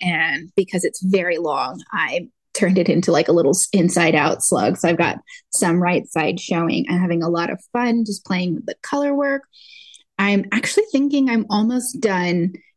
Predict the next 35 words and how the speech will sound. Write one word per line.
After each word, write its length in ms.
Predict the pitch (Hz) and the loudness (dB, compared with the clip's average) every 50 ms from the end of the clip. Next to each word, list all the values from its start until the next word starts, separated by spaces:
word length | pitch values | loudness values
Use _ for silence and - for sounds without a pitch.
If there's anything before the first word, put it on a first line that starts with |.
| _ - | _ -4
'cause 160 | - 196 185 | -4 -2 -2
you 60 | 196 | -2
can, 140 | 190 196 180 | -2 -2 -4
it's 180 | 180 - - - | -4 -6 -10 -4
doubled 380 | - 214 196 196 202 196 185 | -2 -2 0 0 0 0 0
up 180 | 180 175 170 - | -2 -2 -2 0
now. 300 | 190 175 170 170 170 - | 0 0 2 0 0 0
I 80 | - 190 | 0 0
want 220 | 190 185 190 202 | 0 0 0 -2
it 100 | - - | -4 -4
to 120 | - 247 226 | -6 -4 -2
wrap 280 | 226 190 170 220 - | -2 -2 -2 -2 -2
around 420 | 220 208 202 190 180 175 202 202 - | -2 -2 0 -2 -2 -2 -2 -4 -4
twice, 720 | - - - 277 269 269 277 277 277 277 - - - - - _ _ _ _ _ | -6 -4 -4 -2 -2 -2 -2 -2 -4 -4 -6 -8 -8 -10 -14 _ _ _ _ _
which 180 | - - 185 180 | -8 -6 -4 -4
I 40 | |
think 180 | - 180 160 151 | -2 -2 -2 -2
I'm 160 | 156 156 165 | -2 -2 -2
nearly 420 | 170 170 160 160 - 147 156 165 165 | -2 -2 -2 -2 -2 -2 -4 -4 -2
there. 340 | 196 208 220 226 226 220 220 | -2 -2 -2 0 -2 -2 -4
And 220 | 202 - 202 185 180 | -4 -2 -4 -4 -4
I 80 | 175 | -4
can't 200 | - - 190 - | -4 -4 -6 -4
believe 180 | - 208 202 196 | -2 -2 -2 -2
I 40 | 202 | -4
put 220 | 196 - 202 - | -4 -6 -6 -4
down 160 | 196 185 185 | -2 -2 -2
this 100 | 185 185 | -2 -4
project 440 | - - 196 185 185 - 190 190 - | -4 -4 -4 -4 -2 -4 -4 -6 -6
with 80 | _ - | _ -10
so 260 | - - - 190 190 | -8 -4 -4 -2 -2
little 320 | 190 190 185 185 185 190 190 | -2 -2 -2 -2 -2 -2 -2
left 300 | 185 180 185 - _ - | -2 -2 -4 -6 _ -6
to 80 | 214 | -4
go. 400 | 220 180 165 - - - 262 269 | -4 -4 -4 -2 -2 -4 -4 -4